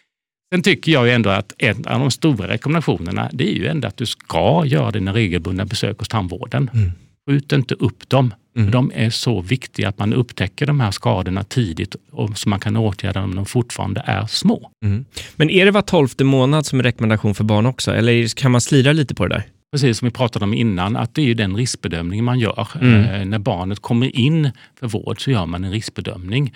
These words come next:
Speaker 2: Mm.
Speaker 1: Och sen kan det variera allt från sex månader till, eh, upp till ett par år mellan besöken
Speaker 2: Okej.
Speaker 1: beroende på
Speaker 2: Okej.
Speaker 1: hur barnet ser ut.
Speaker 2: Mm. Ja, jag förstår. Eh, tack för de här superbra tipsen. Eh, och, eh, det som jag verkligen tar till mig, det är den här enkla två två två-regeln.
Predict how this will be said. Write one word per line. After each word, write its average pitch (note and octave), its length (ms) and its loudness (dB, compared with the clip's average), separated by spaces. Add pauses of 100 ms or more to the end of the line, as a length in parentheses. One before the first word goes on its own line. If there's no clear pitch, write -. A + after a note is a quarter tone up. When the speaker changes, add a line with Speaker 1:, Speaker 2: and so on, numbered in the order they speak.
Speaker 2:
Mm. A#2 260 2
Speaker 1:
Och G2 100 -8
sen B2 180 -2
kan C#3+ 160 -2
det B2+ 120 2
variera G2 640 -2
allt A#2+ 300 -2
från A2+ 420 -2 (540)
sex G2 200 -6
månader G2 480 -2
till, F#2+ 320 -4
eh, G2 460 -4
upp - 200 -8
till G2+ 100 -4
ett D#2+ 100 -12
par G#2 160 -6
år A2 320 -2
mellan A#2 280 -2
besöken A2+ 300 -6
Speaker 2:
Okej. C#3 240 2
Speaker 1:
beroende G2 300 -2
på A2+ 100 -4
Speaker 2:
Okej. G2 240 0
Speaker 1:
hur G2+ 100 -2
barnet F2 360 -6
ser D3+ 100 -4
ut. - 360 -8
Speaker 2:
Mm. A2+ 160 0 (220)
Ja, C#3+ 100 -8
jag D3+ 100 -2
förstår. - 240 -4 (580)
Eh, B2 480 6 (260)
tack G#3 240 0
för G3+ 100 0
de D#3 80 4
här C3+ 80 4
superbra C3 520 2
tipsen. - 580 0
Eh, A#2 420 4
och, C3 500 -2
eh, B2+ 280 4
det C3+ 220 2
som C#3 180 6
jag G#3+ 120 8
verkligen B2 300 2
tar A2 100 2
till G#2 160 2
mig, G#2 120 4
det A#2 80 4
är - 20 6
den E3 100 6
här G#2+ 80 6
enkla G2+ 240 2
två G2+ 180 -4
två G2+ 160 -2
två-regeln. G#2 480 0